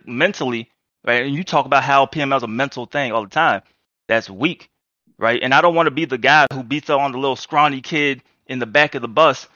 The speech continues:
and then think I'm the big dog on campus. Like, that don't work. Like, I feel like if you that guy,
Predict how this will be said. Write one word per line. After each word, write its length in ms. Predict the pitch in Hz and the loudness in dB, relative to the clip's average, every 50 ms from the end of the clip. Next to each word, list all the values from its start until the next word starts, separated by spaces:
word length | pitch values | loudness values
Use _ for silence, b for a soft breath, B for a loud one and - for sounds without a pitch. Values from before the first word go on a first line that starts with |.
| _ _ | _ _
and 100 | - 117 | -8 -6
then 100 | 123 123 | -6 -6
think 200 | - - 143 135 | -6 -6 -2 0
I'm 160 | 135 135 131 127 | 2 0 0 0
the 80 | 123 | -4
big 300 | 113 107 135 139 131 120 | -4 -2 -4 -4 -2 0
dog 260 | 127 127 123 123 117 | 2 2 2 2 2
on 140 | 120 117 117 | -2 -4 -4
campus. 440 | - - 202 226 185 - - 98 98 | -4 -6 -4 -4 -4 -4 -6 -8 -8
Like, 140 | 107 113 113 | -6 -4 -2
that 120 | 131 135 | 0 0
don't 220 | 135 127 117 110 107 | 0 0 -2 -2 0
work. 300 | 143 170 143 120 _ _ - | 0 0 0 -2 _ _ -4
Like, 220 | 110 113 110 107 | -2 -2 0 0
I 80 | 127 127 | 0 -2
feel 160 | - 160 147 | 0 0 0
like 180 | 143 135 123 123 | 0 0 0 -2
if 100 | 113 117 | -8 -8
you 180 | 151 180 180 127 | -10 -12 -8 -2
that 260 | 123 127 147 165 156 | 0 2 2 2 2
guy, 300 | 147 143 123 101 90 - | 0 0 0 0 -2 -4